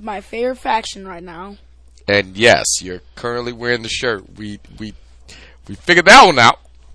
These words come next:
Speaker 2: And they were at Great Lakes Crossing.
Speaker 1: In Auburn
Speaker 2: Now,
Speaker 1: Hills.
Speaker 2: those who don't know, um, Auburn Hills is about a thirty-minute drive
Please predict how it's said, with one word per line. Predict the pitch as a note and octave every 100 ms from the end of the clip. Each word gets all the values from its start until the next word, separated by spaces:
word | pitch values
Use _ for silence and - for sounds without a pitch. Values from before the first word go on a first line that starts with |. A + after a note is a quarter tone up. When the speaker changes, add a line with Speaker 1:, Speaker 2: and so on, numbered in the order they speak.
| - - - _ - - - - - - - - - -
Speaker 2:
And | B2 C3 B2 A#2+ G#2+
they | C3+
were | E3+ E3+ -
at | B2 A2+ A2 -
Great | B2 B2
Lakes | A2+ G2+
Crossing. | - - D3 D3+ C#3+ G#2 E2 - - - -
Speaker 1:
In | G#3
Auburn | G3 G3+
Speaker 2:
Now, | A#3+ C4+
Speaker 1:
Hills. | C4 F3 G#3 - -
Speaker 2:
those | G2+ A2+ D3 G3+
who | G#3+
don't | F#3+ F3+ D3
know, | C3 G#2 E2+ - - -
um, | A2+ A2 G#2+ G#2+ G#2 G2+ G2 - - - - - - - - - - - -
Auburn | E3+ G3 G3
Hills | E3+ E3 D#3+ D#3 D3 D3 C#3 B2 - - - - - - - - - -
is | B2
about | D3 E3+
a | C#3+ - -
thirty-minute | D3+ D3 C#3+ C#3 C3 B2 A#2 -
drive | - F#2+ G2 G2 F#2 E2 D2 G#1 G1+